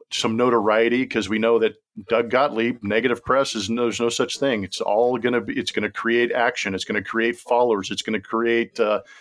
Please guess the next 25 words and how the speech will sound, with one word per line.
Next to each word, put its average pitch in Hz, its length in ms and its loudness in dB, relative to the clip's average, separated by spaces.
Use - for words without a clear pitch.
clicks. - 500 -2
But 156 160 2
Fenech, 175 460 0
for 120 200 0
me, 113 640 0
you 151 60 -2
know, 113 300 0
was 131 300 2
he 180 220 0
wrong 165 520 2
in 135 180 -2
understanding 151 560 0
the 143 80 0
situation 139 640 0
and 123 240 -2
forcing 156 560 0
himself 190 440 0
into 190 120 2
the 185 80 0
situation? 185 720 0
Because 143 380 2
if 127 140 0
I'm 196 160 2
another 151 280 4
writer 110 560 2